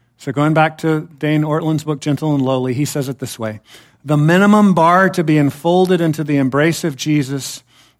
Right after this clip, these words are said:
is simply open yourself up to him. It is all he needs. Your very burden is what qualifies you to come.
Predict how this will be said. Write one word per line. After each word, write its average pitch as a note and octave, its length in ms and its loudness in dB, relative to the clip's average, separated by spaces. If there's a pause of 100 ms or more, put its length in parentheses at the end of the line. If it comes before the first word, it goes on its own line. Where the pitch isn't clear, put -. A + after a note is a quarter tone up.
(120)
is C#3 100 -4
simply C3 680 -4 (560)
open E3 280 2
yourself C#3 420 -2
up A#2+ 240 -4 (300)
to B2+ 100 -12
him. G2+ 320 -10 (1160)
It D3+ 100 0
is B2+ 120 -2
all C3 200 0
he C3+ 120 0
needs. G#2+ 540 -6 (680)
Your C3+ 140 -2
very E3 680 2 (300)
burden C3 640 0 (640)
is C3+ 160 -2
what D3 180 -2
qualifies D#3 720 0
you B2+ 120 -4
to C3 120 -10
come. A2+ 400 -8